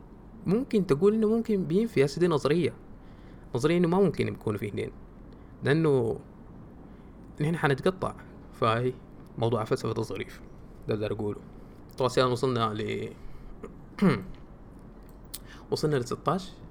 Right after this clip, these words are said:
سبعتاش، سبعتاش دقيقة تقريبا. فجأة خلاص إحنا حنوقف. وأنا لسه داير أكمل في لو ولو، داير أرجع أسئلة وأفكر. والله الموضوع، موضوع، موضوع ظريف يعني.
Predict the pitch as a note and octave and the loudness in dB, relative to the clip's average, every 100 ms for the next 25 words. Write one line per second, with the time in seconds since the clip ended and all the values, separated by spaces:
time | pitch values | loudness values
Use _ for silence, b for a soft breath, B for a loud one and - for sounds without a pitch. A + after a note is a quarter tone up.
0 | - - A2+ A2+ C#3+ F#3+ - - A#2 C#3+ | -16 -4 -4 -2 -2 -4 -6 -4 2 2
1 | C3 B2 B2 D3+ F3+ - B B B - | 2 -2 0 -2 -2 -16 B B B -14
2 | - G#2+ A2+ B2+ C#3 - B B B B | -6 0 2 0 -2 -6 B B B B
3 | B A2+ A#2 G#2+ G#2 G#2+ G2+ G#2+ G#2 G2+ | B 2 4 2 0 0 0 -2 0 2
4 | G#2 A2 - - - - - C#3 C#3 C#3 | 2 0 -2 -16 -18 -12 4 8 8 6
5 | - G#2+ G#2+ G#2 A#2 G#2+ G#2+ G#2+ G#2+ G#2 | 4 0 -2 -2 -2 -2 -2 -2 0 2
6 | G#2+ - - - - - - A2 G2+ G2+ | 2 2 -4 -16 -16 -12 0 0 0 -2
7 | G2+ A#2 A#2+ - - - - - - - | 0 2 2 -2 -16 -18 -16 -18 -18 -16
8 | - - - A2+ D#3+ - - A2 A#2+ A#2+ | -16 -16 -2 2 4 2 0 2 2 2
9 | A#2 B2+ B2 D3 B2+ A2 A#2 C3 A#2 A#2+ | 0 0 4 4 4 2 4 4 4 2
10 | G#2+ A2+ G#2 | 0 -4 -6